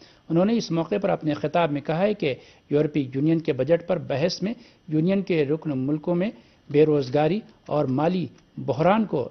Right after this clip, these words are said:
نظر میں رکھنا ضروری ہے۔ انہوں نے کہا کہ آج ہمیں موجودہ اشرے کے بقیہ برسوں کے لیے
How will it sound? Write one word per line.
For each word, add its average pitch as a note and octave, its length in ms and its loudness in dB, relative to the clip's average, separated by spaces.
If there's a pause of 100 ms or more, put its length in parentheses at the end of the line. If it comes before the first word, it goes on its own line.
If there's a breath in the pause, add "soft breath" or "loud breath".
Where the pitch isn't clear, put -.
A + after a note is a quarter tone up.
(140)
نظر D#3 280 2
میں B2 160 -6
رکھنا C#3 420 -4
ضروری C3 500 0
ہے۔ C#3 120 0 (380 loud breath)
انہوں D#3+ 120 4
نے F#3+ 80 0
کہا G3+ 200 2
کہ A3 100 -2
آج E3 200 2
ہمیں D#3+ 160 0
موجودہ D#3 400 0
اشرے E3 380 -2
کے E3+ 120 -4
بقیہ C#3+ 340 -4
برسوں C3+ 380 -4
کے F3+ 120 -2
لیے F#3 160 4